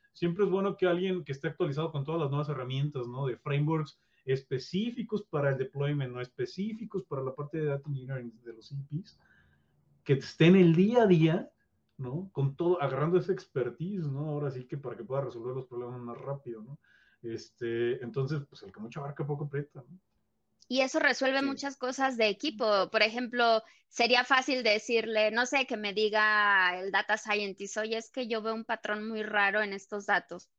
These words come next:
Speaker 2: Pues yo voy y lo investigo, es mi trabajo como data engineer. ¿Por qué están viniendo todas las edades de estos alumnos en nulo, por ejemplo? <laughs> Pues, o sea, es colaborativo, ¿no?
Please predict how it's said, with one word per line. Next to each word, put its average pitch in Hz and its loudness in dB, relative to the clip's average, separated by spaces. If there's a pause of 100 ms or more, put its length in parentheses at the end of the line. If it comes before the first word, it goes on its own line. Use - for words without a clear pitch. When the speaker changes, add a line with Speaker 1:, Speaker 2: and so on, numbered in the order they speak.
(160)
Speaker 2:
Pues 247 -2
yo 220 -2
voy 247 -2
y 294 -4
lo 285 -2
investigo, 269 -2
es 262 0
mi 277 -2
trabajo 240 0
como 214 -6
data 226 -2
engineer. 226 -6 (440)
¿Por 220 2
qué 262 4
están 285 0
viniendo 262 -2
todas 240 0
las 220 -2
edades 202 0
de 170 0
estos - -2
alumnos 208 -4
en 185 -4
nulo, 185 -4
por - -6
ejemplo? 180 -6
<laughs> 294 0 (340)
Pues, 247 2 (100)
o 247 2
sea, 269 4
es 269 -6
colaborativo, 214 2
¿no? 196 -8